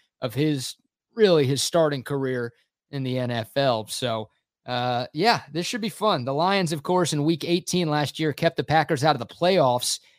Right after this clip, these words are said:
with that win in Aaron Rodgers' final game at Lambeau. Detroit's actually won three in a row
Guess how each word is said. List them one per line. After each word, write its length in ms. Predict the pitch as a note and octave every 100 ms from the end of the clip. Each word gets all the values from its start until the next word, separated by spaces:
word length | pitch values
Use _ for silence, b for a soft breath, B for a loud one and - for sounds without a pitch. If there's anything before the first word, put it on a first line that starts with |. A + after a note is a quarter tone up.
| b _
with 280 | D3 B2 -
that 220 | C#3+ C#3
win 380 | C#3 D#3 D3 C#3
in 100 | C#3+
Aaron 300 | C3+ D3 D3
Rodgers' 440 | C#3 C#3+ B2+ A#2+ B2
final 320 | D3+ D3 C3
game 360 | A#2+ D3+ C#3+ C3+
at 160 | C3+
Lambeau. 560 | - C#3 D#3+ C3 B2 A#2+
Detroit's 460 | D3+ E3 E3+ D3 D3+
actually 260 | C#3 D3+
won 220 | C3+ C3+
three 240 | A#2+ D3+ D3+
in 40 |
a 60 | C3
row 460 | B2 D3+ D3 A#2